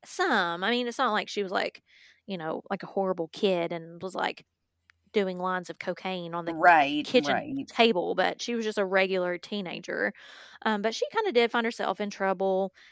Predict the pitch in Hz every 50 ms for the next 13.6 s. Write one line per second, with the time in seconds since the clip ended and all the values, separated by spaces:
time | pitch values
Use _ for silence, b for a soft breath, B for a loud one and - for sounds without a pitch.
0 | b b - - 523 494 - 294 277 262 247 240 233 247 220 220 220 214 214 208
1 | 196 196 202 202 196 180 190 190 196 190 185 175 170 185 180 175 175 175 185 175
2 | 185 185 175 185 185 240 - - - 185 - - - 185 180 180 180 180 175 -
3 | 196 190 - - 165 - - - 185 180 185 - - - 185 - - - - -
4 | - - - - 196 - _ _ _ _ _ 156 156 151 - 143 - - - 151
5 | - _ _ _ _ _ _ _ - B B B B B B B B B B B
6 | - - - 302 285 277 269 269 269 269 262 262 - - _ _ _ _ _ _
7 | _ _ _ _ _ _ _ _ _ _ _ _ - 262 320 381 466 440 392 370
8 | 330 240 220 214 202 196 196 180 170 160 160 175 - 220 214 214 208 208 196 185
9 | 175 175 165 - - - 190 180 180 - - _ - 220 202 196 185 - - 190
10 | 190 - - 196 190 - - - - - 226 226 - - - 220 - - 277 370
11 | 440 - - - - 214 214 208 233 254 262 240 202 190 190 185 180 180 175 175
12 | 180 - - - - - - - - - 190 175 170 165 170 190 196 196 - -
13 | - 196 190 - - 196 208 110 220 226 226